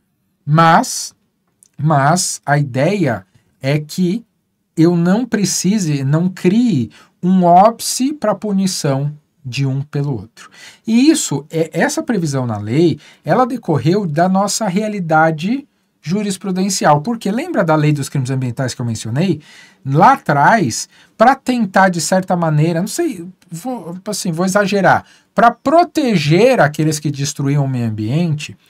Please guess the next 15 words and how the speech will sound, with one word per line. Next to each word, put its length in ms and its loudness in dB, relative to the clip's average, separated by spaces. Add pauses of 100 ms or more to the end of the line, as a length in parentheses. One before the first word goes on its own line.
(200)
pra 160 -4
exa-, 260 -6
exa-, 400 -4
exagerando 560 0
o 40 0
argumento 340 -4
pra 100 -6
você 180 -8
lembrar, 480 0 (580)
era 200 2
exigido 760 0
por 220 -2
parcela 800 2
da 160 0
jurisprudência 1120 -4